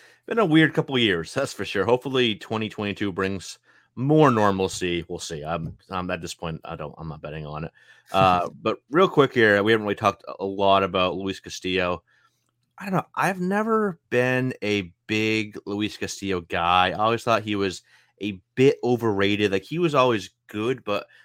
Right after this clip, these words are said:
Speaker 1: when he was getting ranked as, like, a fantasy ace, I just didn't see it, and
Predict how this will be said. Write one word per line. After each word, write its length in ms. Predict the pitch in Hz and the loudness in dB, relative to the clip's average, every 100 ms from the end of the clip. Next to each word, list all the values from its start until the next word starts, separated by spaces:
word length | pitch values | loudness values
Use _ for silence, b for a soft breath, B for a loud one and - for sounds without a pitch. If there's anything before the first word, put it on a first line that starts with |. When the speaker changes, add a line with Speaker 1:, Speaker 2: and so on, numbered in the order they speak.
| b | b
Speaker 1:
when 180 | 117 117 | -8 -4
he 120 | 127 | -2
was 120 | 139 | -2
getting 240 | - 131 104 | -2 -4 0
ranked 220 | 110 113 | 0 0
as, 60 | 104 | -4
like, 80 | |
a 80 | 92 | -4
fantasy 400 | - 107 104 - 87 | -2 -2 -2 -8 -6
ace, 320 | 98 117 - - | -4 -4 -8 -14
I 60 | |
just 200 | 151 185 | -14 -10
didn't 180 | 170 147 | -8 -6
see 380 | - - 113 92 | -8 -8 -6 -6
it, 100 | 80 | -6
and 220 | 98 92 | -8 -10